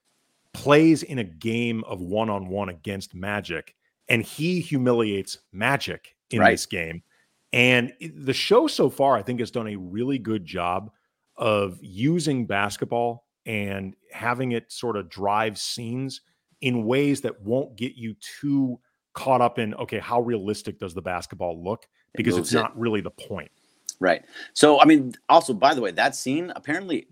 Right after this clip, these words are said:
Speaker 2: from what I understand, Norm Nixon doesn't, also doesn't really like the way that he's portrayed. I thought he came off great in that scene of the, with the one-on-one versus Magic.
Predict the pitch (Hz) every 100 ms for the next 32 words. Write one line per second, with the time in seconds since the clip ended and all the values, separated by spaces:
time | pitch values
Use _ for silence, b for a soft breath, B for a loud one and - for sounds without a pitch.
0 | - 151 170 180 156 127 - 117 117 113
1 | 110 110 107 101 117 101 101 95 - 85
2 | - 101 92 92 95 92 95 95 90 92
3 | 95 95 101 - 98 - 113 - - 170
4 | 185 143 127 - 160 104 - 87 - 85
5 | 80 113 113 - - _ _ _ - 110
6 | 104 92 - - 92 80 69 _ _ 104
7 | 98 104 - 98 101 92 92 90 87 82
8 | 82 92 80 78 71